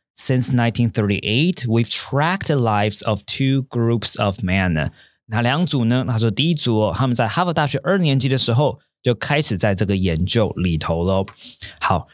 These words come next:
然后呢，在二次世界大战的时候，他们就全部念完了大学，然后最后他们基本上都离家效力于战场上面哦。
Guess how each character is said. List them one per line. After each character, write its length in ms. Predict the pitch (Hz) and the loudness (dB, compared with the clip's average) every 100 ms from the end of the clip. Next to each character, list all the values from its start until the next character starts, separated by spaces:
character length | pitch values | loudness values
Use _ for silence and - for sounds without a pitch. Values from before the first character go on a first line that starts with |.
| - | -6
然 180 | 98 | -2
后 180 | 107 135 | 2 2
呢， 240 | 117 110 110 _ | 2 0 -2 _
在 160 | - - | -4 -2
二 180 | 185 | 0
次 160 | 185 185 | 0 2
世 80 | 151 | 2
界 120 | 165 | 2
大 180 | 160 143 | 0 0
战 180 | 147 131 | 2 2
的 60 | |
时 140 | 101 117 | 2 2
候， 60 | |
他 120 | 104 | 2
们 120 | 117 101 | 2 2
就 100 | 101 | 0
全 320 | - 101 95 | 0 0 0
部 120 | 113 | 0
念 140 | 113 | 2
完 120 | 92 90 | 2 0
了 40 | |
大 260 | 87 98 92 | 0 0 0
学， 500 | - 87 85 87 90 _ | 0 0 0 0 -4 _
然 120 | 90 | -4
后 20 | 90 | -2
最 140 | 113 | 0
后 180 | 101 104 | 2 0
他 160 | 95 104 | 0 0
们 240 | 101 95 | 2 0
基 120 | 180 | 0
本 120 | 180 | 0
上 180 | 131 147 | 0 0
都 140 | 131 139 | 0 0
离 240 | 113 107 | 0 -2
家 280 | 101 110 113 | 0 0 0
效 380 | - - 123 110 | 0 2 0 0
力 160 | 120 | 0
于 100 | 101 | 0
战 300 | 85 123 101 | 0 0 2
场 340 | 98 80 - 98 | 0 -2 -4 0
上 280 | - 101 | 0 0
面 220 | 95 98 55 | 0 0 0
哦。 240 | 71 67 | -2 -4